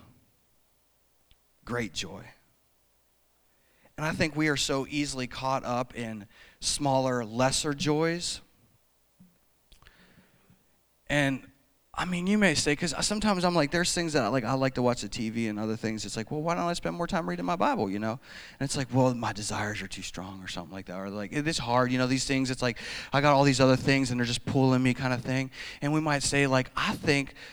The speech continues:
like, my desires are just too strong. Like, I can't break this. I can't, like, get time to spend time with God in the Word. I can't, I can't figure this out." And I wanna propose to you today that, like, your desires are not too strong for worldly things or for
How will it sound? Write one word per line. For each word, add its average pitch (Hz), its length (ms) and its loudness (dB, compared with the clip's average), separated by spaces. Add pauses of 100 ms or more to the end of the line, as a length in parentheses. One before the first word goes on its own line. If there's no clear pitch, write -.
like, 127 220 -2
my 131 140 -2
desires 131 360 -2
are 123 60 -6
just 113 180 -4
too 120 80 -2
strong. 131 300 -4
Like, 123 120 -6
I 110 60 -8
can't 113 300 -8
break 127 260 -6
this. 135 220 -4
I 117 60 -6
can't, 127 300 -6
like, 101 280 -8
get 127 240 -6
time 135 400 -2
to 117 40 -6
spend 127 300 -4
time 131 260 -2
with 127 120 -6
God 117 240 -2
in 120 80 -6
the 110 80 -6
Word. 135 220 0
I 135 40 -2
can't, 135 200 -8 (280)
I - 20 -20
can't 135 200 -4
figure 135 220 0
this 127 200 0
out." 123 300 0 (320)
And 147 120 -2
I 160 120 0
wanna 196 200 0
propose 139 500 0
to 131 100 -2
you 123 60 0
today 117 340 0
that, 120 180 0
like, 117 300 -2 (260)
your 151 240 4
desires 135 500 4
are 120 100 2
not 120 200 0
too 113 160 -6
strong 127 880 0 (240)
for 127 240 2
worldly 135 460 6
things 139 480 -2
or 127 80 0
for 110 340 -2